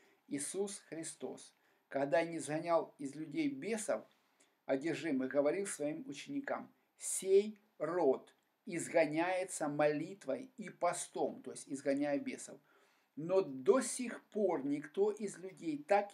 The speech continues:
и не дал на это ответ». Что же себя, что же представляет из себя сей род? Существует род человеческий, существует род нечистых. Но если две тысячи лет подряд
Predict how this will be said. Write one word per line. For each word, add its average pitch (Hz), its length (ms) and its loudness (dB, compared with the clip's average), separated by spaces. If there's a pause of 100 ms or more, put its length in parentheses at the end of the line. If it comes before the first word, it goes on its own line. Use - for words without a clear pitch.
и 208 80 -8
не 180 200 -12
дал 175 420 4
на 170 220 -4
это 160 360 -2
ответ». 131 500 -8 (540)
Что - 560 0
же 226 180 -4 (200)
себя, 160 760 2 (220)
что - 320 2
же 202 120 4
представляет 175 720 0
из - 100 -12
себя 147 300 0
сей 170 380 2
род? 156 380 2 (640)
Существует 214 720 -8
род 202 200 4
человеческий, 147 920 0 (460)
существует 196 840 -4
род 202 360 8
нечистых. 190 880 -4 (960)
Но 151 160 0
если 208 440 -2
две 190 200 4
тысячи 196 440 -6
лет 175 280 -6
подряд 143 500 2